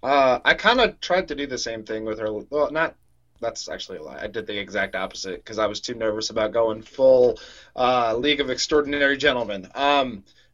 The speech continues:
I'm doing pretty good today, man. Uh, it's, work has been insane. Like, oh, dude, last night, like, I just got absolutely destroyed. Um, it was not fun.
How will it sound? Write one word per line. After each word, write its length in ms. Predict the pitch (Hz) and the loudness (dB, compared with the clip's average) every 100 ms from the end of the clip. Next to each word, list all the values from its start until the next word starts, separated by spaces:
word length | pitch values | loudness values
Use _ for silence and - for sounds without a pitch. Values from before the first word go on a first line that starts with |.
| - | 2
I'm 100 | 262 | 6
doing 140 | 480 | 8
pretty 140 | 440 370 | 8 6
good 180 | - | 4
today, 300 | - - 139 | 4 4 4
man. 240 | 123 139 175 | 4 0 2
Uh, 340 | 170 180 170 139 | 6 8 10 8
it's, 320 | 196 254 - | 4 0 -6
work 320 | 139 151 277 | -2 0 0
has 180 | - 196 156 | -2 -6 -2
been 480 | 170 151 127 120 - _ _ _ _ _ _ | 2 2 0 -8 -16 _ _ _ _ _ _
insane. 1400 | 185 202 214 190 170 - - - 180 180 160 120 110 107 110 | 2 4 6 4 4 6 4 2 2 2 2 0 -6 -12 -8
Like, 420 | 113 110 107 101 _ _ _ _ - | -6 -4 -6 -10 _ _ _ _ -16
oh, 260 | 143 117 101 | -12 -10 -8
dude, 260 | 110 101 | -8 -6
last 240 | 120 123 131 | -4 -4 -4
night, 260 | 120 117 - - | -6 -6 -10 -10
like, 400 | 104 98 92 _ | -6 -6 -8 _
I 440 | - 101 95 92 92 - _ - - _ | -10 -8 -6 -8 -12 -20 _ -20 -20 _
just 300 | 101 104 - | -12 -8 -8
got 200 | 76 67 | -8 -8
absolutely 640 | 64 - 71 67 - - | -12 -14 -16 -16 -20 -20
destroyed. 480 | - - - 60 - _ _ _ _ - - - - | -16 -14 -12 -16 -18 _ _ _ _ -18 -16 -16 -14
Um, 260 | 60 57 - - | -14 -14 -18 -18
it 80 | |
was 160 | 78 - | -12 -10
not 220 | 98 - | -10 -14
fun. 260 | - - | -18 -20